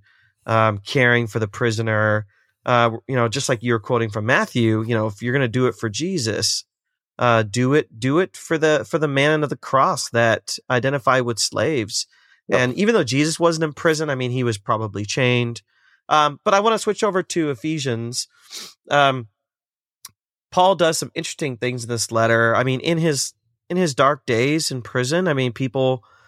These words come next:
Speaker 1: I, I researched a lot of this for some research I did on, uh, imprisonment in the Roman world. Um, there's a lot of depression. Uh, you don't know if you're gonna live. You don't know if you're gonna get out. A lot of people were tortured to death.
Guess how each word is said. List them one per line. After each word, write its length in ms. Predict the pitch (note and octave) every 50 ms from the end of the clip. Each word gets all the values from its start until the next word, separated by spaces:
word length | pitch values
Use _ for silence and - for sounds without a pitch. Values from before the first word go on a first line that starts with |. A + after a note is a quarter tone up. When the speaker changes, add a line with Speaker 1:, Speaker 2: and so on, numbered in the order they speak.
| _ _ _ _ _ -
Speaker 1:
I, 180 | A#2+ C3+ C3 -
I 100 | - C3
researched 500 | C3 A#2+ C3 C#3 - - C#3 A#2 - -
a 60 | C3+
lot 180 | A#2 B2 B2 A#2+
of 60 | A#2
this 200 | A2+ A#2+ A#2 -
for 160 | - - A#2+
some 200 | A2+ - - A2
research 480 | A2 A#2 B2+ - - C3 B2+ A#2+ - -
I 120 | B2 A2+
did 260 | A2 A2 A#2+ A#2 A2+ A2+
on, 440 | E2 G#2+ A2+ A2 A2 G#2+ G#2 G#2 - _ _ _ _ _ _ _ _ -
uh, 220 | G#2+ A2+ G#2+ G#2+ -
imprisonment 600 | A2+ G#2+ G2 - B2+ D#3 D3+ C#3+ A2+ A2+ A#2+ A#2+
in 60 | G#2
the 80 | A2+ G#2
Roman 280 | A2+ B2+ C#3+ C3 A2+
world. 300 | G#2+ G#2+ G#2+ G#2+ A#2 A#2+ - _ _ _ - _ _ _ -
Um, 360 | - C#3 C#3 C#3+ C#3 C#3 C3+ _ _ _ _ _ _ -
there's 240 | A2+ B2+ C#3 D3+
a 40 | E3+
lot 180 | D#3+ D#3 E3 E3
of 80 | D3+ B2
depression. 760 | A#2+ G#2 - - - G#2 - - - - G3 G3+ G#3+ A#3 B3 _ _ _ _ _ _ _ _ _
Uh, 480 | - A#2+ B2 B2 B2 B2 A#2+ A#2 A2+ G#2+ -
you 160 | A2 A2+ B2
don't 160 | C3+ C#3 -
know 120 | A#2 B2+
if 120 | C3 B2 -
you're 80 | B2
gonna 160 | A#2 B2+ A#2 A2
live. 460 | G#2 G#2 G#2 A2 A#2+ C3+ D3+ E3 D3+
You 80 | C#3+ C3
don't 140 | B2+ C3 G#2+
know 80 | A#2
if 120 | A#2+ G#2+ A#2+
you're 80 | A2+
gonna 100 | A2+ A2+ G#2
get 220 | G2 A#2+ A#2 G#2+
out. 360 | G#2+ G#2+ A#2 B2 C#3+ D#3+ - -
A 40 | A#2+
lot 120 | A#2+ A#2+
of 80 | A#2 -
people 280 | C#3 B2+ - B2 A2
were 120 | G#2 G#2+ G2+ -
tortured 460 | - - B2+ B2 C#3 - D#3 D3 C3+
to 80 | D3+
death. 420 | C#3 B2+ D#3 D3 D3 D#3+ - -